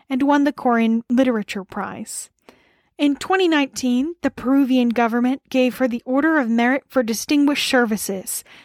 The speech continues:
in the degree of Grand Officer for her scientific work, her contribution to creating the Panguana Conservation Area, and her work benefiting the quality of life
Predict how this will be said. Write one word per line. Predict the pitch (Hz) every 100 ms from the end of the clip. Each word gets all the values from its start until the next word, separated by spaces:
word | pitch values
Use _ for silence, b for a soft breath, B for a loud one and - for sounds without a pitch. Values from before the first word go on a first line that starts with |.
| B
in | 262 254
the |
degree | 247 220 269 311
of | 254
Grand | - 240 247 240
Officer | - 214 214 214 - 202 220 - _ _
for | 262
her | 240 233
scientific | - 233 233 240 208 214 -
work, | 226 196 - - b b b
her | 269 262
contribution | 262 254 269 226 262 - 247 220
to | 208
creating | 254 254 254 240 226
the |
Panguana | 220 233 233 226 214 214
Conservation | - 233 208 214 277 294 269 208
Area, | 202 202 220 269 b -
and | 277 277
her |
work | 285 330 359 -
benefiting | 269 277 285 277 269 262
the |
quality | 233 254 233 233 240
of | 220
life | 208 202 196